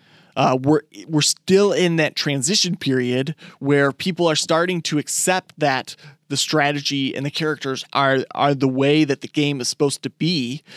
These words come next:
Uh, and there's still that, that crop of competitor and fan that don't believe that. I think that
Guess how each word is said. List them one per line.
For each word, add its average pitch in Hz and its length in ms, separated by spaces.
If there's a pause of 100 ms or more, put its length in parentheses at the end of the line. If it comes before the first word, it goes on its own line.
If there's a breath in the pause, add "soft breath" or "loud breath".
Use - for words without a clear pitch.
(220 loud breath)
Uh, 139 420
and 147 180
there's 139 140
still 170 300
that, 156 200 (320)
that 147 160
crop 131 300
of 127 80
competitor 127 520
and 113 100
fan 123 400 (260)
that 156 400
don't 180 220
believe 98 340
that. - 240 (3000 soft breath)
I 180 260
think 185 580
that 147 600